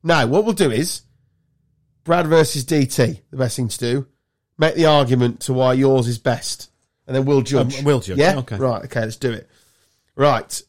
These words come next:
Speaker 1: I've never heard of this brewery, but apparently it is the number one in Australia. It is the Great Northern Brewing Company, and their lager, Super Crisp Lager, three point five. You boys have changed.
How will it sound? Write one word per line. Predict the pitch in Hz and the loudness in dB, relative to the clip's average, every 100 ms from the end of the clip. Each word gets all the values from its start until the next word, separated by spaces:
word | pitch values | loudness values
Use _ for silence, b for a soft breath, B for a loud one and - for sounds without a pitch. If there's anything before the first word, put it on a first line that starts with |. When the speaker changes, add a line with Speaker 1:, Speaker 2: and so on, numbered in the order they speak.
| _ - | _ 0
Speaker 1:
I've | 196 208 | 0 2
never | 214 185 | 2 4
heard | 156 185 135 | 4 4 4
of | |
this | 117 | 0
brewery, | - 120 113 120 | -2 -2 0 0
but | 120 117 | -2 -8
apparently | - 180 180 131 113 | -2 2 2 0 -4
it | 117 | -2
is | 131 117 | -4 -2
the | |
number | 127 131 127 | 2 2 2
one | 123 | 0
in | 120 | 0
Australia. | - 123 113 104 - _ _ - | -2 -2 -2 -6 -14 _ _ -12
It | 127 | -6
is | 143 120 | -4 -2
the | 135 | -4
Great | 107 156 185 - | 0 2 2 0
Northern | 160 170 156 151 127 | 2 2 4 2 2
Brewing | 156 160 123 | 2 2 2
Company, | - 117 98 110 113 120 _ _ _ - | 0 -4 -4 -6 -6 -10 _ _ _ -8
and | 123 | -2
their | 131 131 | 0 2
lager, | 131 147 170 165 120 110 123 - _ _ | 2 2 2 2 0 -4 -6 -8 _ _
Super | - - 190 190 - | -10 -2 0 0 -2
Crisp | - - 180 - - | -6 0 0 0 -6
Lager, | - 143 139 123 110 107 _ _ _ | 0 2 4 2 -2 -10 _ _ _
three | 180 202 | 0 0
point | 196 165 147 | 2 0 0
five. | 143 117 107 - _ | 0 0 -2 -6 _
You | 156 147 | 0 2
boys | 120 101 | 2 0
have | 95 | -2
changed. | 113 120 160 - | -4 -2 -4 -8